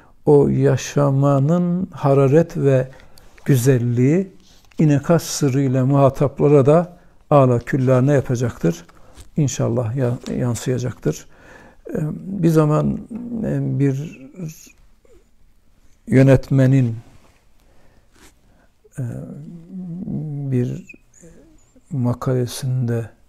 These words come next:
bir yazısında okumuştum da çok hoşuma gitmişti. E, aktör işte film çekiliyor. Yönetmen tecrübeli, dünyanın en meşhur yönetmenlerinden birisi. Adam rol yapıyor ama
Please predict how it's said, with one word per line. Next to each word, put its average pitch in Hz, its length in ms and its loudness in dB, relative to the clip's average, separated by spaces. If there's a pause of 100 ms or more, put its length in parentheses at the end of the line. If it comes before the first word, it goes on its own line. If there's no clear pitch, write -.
(300)
bir 127 60 -2
yazısında 120 520 -4
okumuştum 127 640 -6
da 131 140 -8 (500)
çok - 200 -6
hoşuma 139 320 -2
gitmişti. - 600 -12 (800)
E, - 160 -10
aktör - 760 -6
işte - 320 -12
film 160 380 0
çekiliyor. - 800 -12 (1700)
Yönetmen 143 540 2
tecrübeli, 123 540 0
dünyanın 127 320 0
en 127 100 0
meşhur 120 340 -4
yönetmenlerinden 123 920 -4
birisi. 117 380 -4 (720)
Adam 143 260 4
rol 147 240 4
yapıyor 143 340 0
ama 190 280 -2